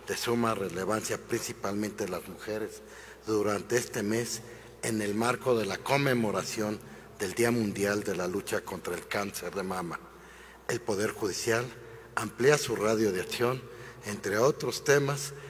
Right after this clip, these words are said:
para que se garantice su derecho a la salud. Por eso, se implementó una campaña de reflexión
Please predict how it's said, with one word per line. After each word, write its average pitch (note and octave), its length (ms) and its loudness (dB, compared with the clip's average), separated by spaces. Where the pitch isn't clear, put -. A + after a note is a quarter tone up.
para A2+ 160 4
que - 120 -2
se A#2+ 140 2
garantice A#2 560 2
su - 160 -4
derecho G#2 380 2
a A2+ 40 2
la G2+ 80 0
salud. E2 360 -4
Por E2+ 160 -2
eso, C3+ 360 0
se A2+ 140 0
implementó G#2 540 0
una C3 180 0
campaña C3 560 -2
de G#2 100 0
reflexión A2 640 -2